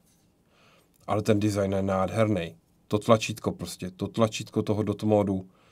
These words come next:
to nemá konkurenci. Ty zlatý prvky.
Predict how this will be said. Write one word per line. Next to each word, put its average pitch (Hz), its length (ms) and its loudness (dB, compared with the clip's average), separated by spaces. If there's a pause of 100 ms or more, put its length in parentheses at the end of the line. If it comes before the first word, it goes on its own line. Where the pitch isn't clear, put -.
(240)
to 107 120 2
nemá 98 200 2
konkurenci. 92 640 -4
Ty 98 140 -6
zlatý 110 320 4
prvky. 101 480 -4